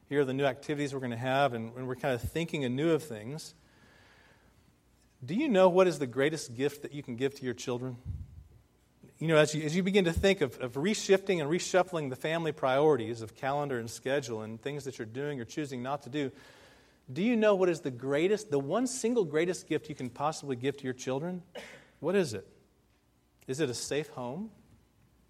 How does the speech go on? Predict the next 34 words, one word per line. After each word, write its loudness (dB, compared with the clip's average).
Well, -8
that's -4
important. 0
It's -20
kind -10
of -4
a -2
given. -4
I -10
guess -4
that's -10
something -8
that -8
parents -8
need -8
to -12
strive -6
for, -6
but -6
that's -8
not 0
it. 0
Is 0
it -2
education, -2
maybe? -6
I -10
mean, -4
in 0
our 8
culture, 2
we 0
stress 0
education, -2